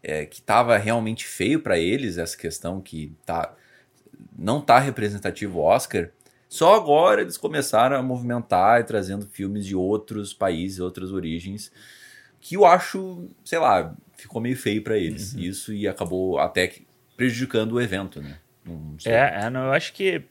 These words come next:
Speaker 2: é, fica feio pra eles, fica feio pra,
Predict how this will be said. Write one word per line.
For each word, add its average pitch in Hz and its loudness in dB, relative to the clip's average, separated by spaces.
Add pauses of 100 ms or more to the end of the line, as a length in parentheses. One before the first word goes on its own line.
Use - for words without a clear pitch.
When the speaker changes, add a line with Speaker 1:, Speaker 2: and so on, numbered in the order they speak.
(120)
Speaker 2:
é, 107 0
fica 185 -2
feio 170 0
pra 131 4
eles, 180 0
fica 135 -6
feio 135 -2
pra, 107 2